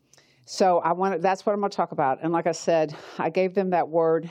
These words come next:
and I actually went back, Noah sent it to me this morning, and listened to the word again. Um, it says that, and I'm just gonna read it to you, and then we're gonna kinda press into it. It says, "Things that have been planted in your family's heart,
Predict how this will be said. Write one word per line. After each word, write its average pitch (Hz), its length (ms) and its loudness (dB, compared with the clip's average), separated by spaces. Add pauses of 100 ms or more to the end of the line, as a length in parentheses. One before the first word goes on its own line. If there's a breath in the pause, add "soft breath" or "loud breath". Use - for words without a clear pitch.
(100)
and 175 120 0
I 180 120 0
actually 214 420 -2
went 185 240 -2
back, 175 320 -2
Noah 175 340 -2
sent 175 200 -6
it 160 100 -6
to - 80 -8
me 165 120 -4
this 156 220 -6
morning, 165 360 -2
and 156 280 -2
listened 196 400 -2
to - 140 -20
the 160 80 -4
word 147 300 -4
again. 135 440 -6 (600 soft breath)
Um, 143 480 -6 (180)
it 160 180 -2
says 165 440 -2
that, 147 420 0
and 170 300 0
I'm 180 80 -6
just 196 160 -8
gonna 220 160 0
read 202 320 -2
it 156 160 -2
to 175 180 -2
you, 151 140 0
and 151 260 -2
then 156 100 0
we're 156 100 -4
gonna 160 200 -2
kinda 160 240 -6
press - 340 -6
into 156 260 -4
it. 147 100 -2
It 147 100 -6
says, 160 240 -4
"Things 214 440 -2
that 175 220 0
have 160 120 -6
been 160 160 -2
planted 185 480 -4
in 165 240 -4
your 156 160 -2
family's 180 580 -2
heart, 139 640 -2